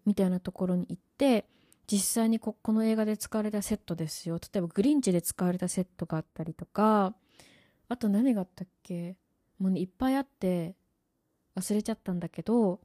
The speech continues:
なんか、そういうのを見て回ったりして、で、その見て回る中で、例えばさ、その、特殊技術を使っ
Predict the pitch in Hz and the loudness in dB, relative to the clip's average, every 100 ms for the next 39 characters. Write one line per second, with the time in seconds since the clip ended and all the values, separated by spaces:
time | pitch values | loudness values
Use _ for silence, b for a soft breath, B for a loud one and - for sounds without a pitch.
0 | _ _ 196 185 160 - _ _ _ _ | _ _ -2 -2 -4 -10 _ _ _ _
1 | _ _ _ _ _ _ _ - 202 196 | _ _ _ _ _ _ _ -2 2 2
2 | 202 180 170 175 185 180 175 175 180 - | 0 -2 -2 -4 -4 -4 -4 -4 -6 -6
3 | 175 165 - - - 185 185 170 b b | -8 -8 -12 -16 0 4 4 2 b b
4 | b b - 285 285 254 233 285 262 220 | b b 0 2 4 4 4 4 4 4
5 | 220 226 233 - 190 202 196 - 226 175 | 4 2 0 -2 -2 -2 0 0 0 0
6 | 175 170 - 180 180 170 - b b b | -4 -6 -4 -2 -2 -4 -8 b b b
7 | - 214 294 269 294 294 277 269 - 185 | -2 0 0 2 2 2 0 0 0 -2
8 | 175 - - 180 | -2 -6 -6 -6